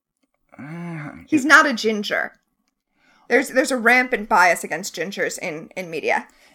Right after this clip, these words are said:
Speaker 1: Ginger males. You're not gonna see an adaptation of, uh, the X-Men without a red-haired Jean Grey.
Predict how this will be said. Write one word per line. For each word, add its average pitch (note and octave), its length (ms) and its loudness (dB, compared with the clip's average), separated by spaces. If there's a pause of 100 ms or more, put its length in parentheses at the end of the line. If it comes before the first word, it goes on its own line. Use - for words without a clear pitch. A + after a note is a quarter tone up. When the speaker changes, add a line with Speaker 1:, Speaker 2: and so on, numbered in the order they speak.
Speaker 1:
Ginger A3 360 -2
males. A#2+ 840 -2 (400)
You're B2+ 180 -2
not D3+ 160 4
gonna E3 160 -4
see D3 220 0
an B2+ 100 4
adaptation A2 800 2
of, A2 300 -4
uh, G2 340 2 (380)
the B2 140 2
X-Men G#2 400 2
without G#2+ 260 -2
a G2+ 40 -4
red-haired - 460 -6
Jean - 220 -10
Grey. - 380 -8